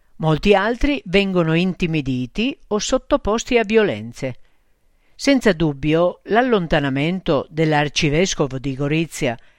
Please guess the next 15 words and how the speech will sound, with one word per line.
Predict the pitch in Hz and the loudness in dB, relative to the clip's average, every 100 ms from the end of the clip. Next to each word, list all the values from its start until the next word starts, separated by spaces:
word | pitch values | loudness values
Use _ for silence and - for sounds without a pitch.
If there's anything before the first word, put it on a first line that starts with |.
| _ _ | _ _
e | - | -6
poi | 139 156 190 | 0 0 0
quello | 160 175 147 | 0 2 0
del | 135 131 | 0 -2
vescovo | 170 - 151 127 | -2 0 -4 -4
di | 123 123 | -8 -6
Trieste | - 139 185 127 113 - 160 190 _ _ _ _ - | -4 0 0 0 -4 -4 -4 -4 _ _ _ _ -20
sta | - - 240 151 - | -14 0 0 0 -4
ad | 180 202 | 0 2
indicare | 233 - 156 117 120 165 190 - | 2 0 -2 -4 -4 -2 -2 0
che | 226 | 0
il | 233 - | 0 -2
clima | 240 285 277 269 - | -2 0 0 -4 -4
è | - | 0
mutato. | 214 208 - 101 110 139 | 2 2 -2 -6 -6 -8